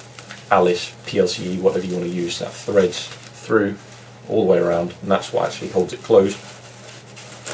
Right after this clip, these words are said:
Um, and then if you wanna hang a holster or any sort of drop leg platform pouches, whatever, from the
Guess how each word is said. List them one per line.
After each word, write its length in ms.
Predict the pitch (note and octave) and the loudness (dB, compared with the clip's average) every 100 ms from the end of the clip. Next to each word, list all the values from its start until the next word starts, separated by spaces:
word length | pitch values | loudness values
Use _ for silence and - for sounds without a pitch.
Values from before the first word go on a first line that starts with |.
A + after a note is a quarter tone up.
| - - - F#2 | -10 -14 -12 -6
Um, 280 | F2 F2 E2 - - - - - | -4 -4 -6 -14 -18 -18 -14 -6
and 100 | F3 | -4
then 160 | E3+ E3 - | -4 -6 -6
if 0 | |
you 600 | F#3 - F2 F2 - - | -6 -4 -6 -4 -2 0
wanna 100 | F#2 | 0
hang 220 | - F#2+ | 0 -2
a 40 | E2+ | -2
holster 640 | - G2+ - - G2 G2 - | 0 0 0 0 0 0 0
or 140 | G2 | 2
any 100 | G2 | 2
sort 220 | - - - | 0 -6 -6
of 20 | |
drop 280 | - - - | -2 0 0
leg 160 | F2+ - - - - | -2 -2 -12 -20 -10
platform 640 | - - - - F#2 - | -2 -2 -2 0 0 0
pouches, 640 | - G2 - G2+ F#2 - - - - - - - - - - - - - - | -2 -4 -4 -4 -4 -6 -12 -18 -20 -20 -20 -20 -20 -20 -20 -20 -20 -20 -2
whatever, 400 | G2 F#2+ F2+ F2+ | 4 4 4 0
from 400 | - A2+ G2+ F#2+ | 2 6 6 6
the 240 | F#2+ F#2 | 2 -2